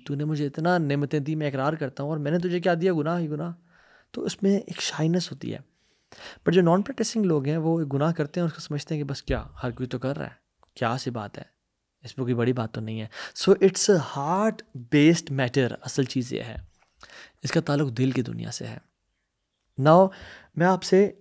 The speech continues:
इन तीन फीचर्स को जो माइनर सिंस के हैं बयान करने के बाद मैं फाइव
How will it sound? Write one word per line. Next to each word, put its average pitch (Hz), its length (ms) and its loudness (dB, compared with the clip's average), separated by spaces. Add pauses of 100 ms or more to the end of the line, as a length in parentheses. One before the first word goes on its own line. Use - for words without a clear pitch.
(580)
इन 190 140 6
तीन 202 220 2
फीचर्स 185 420 6
को 165 520 6
जो 131 120 -2
माइनर 127 240 2
सिंस 151 260 0
के 165 100 2
हैं 151 60 2
बयान 135 220 2
करने 143 200 -2
के 139 60 -2
बाद 139 240 2
मैं 160 200 0
फाइव 165 580 2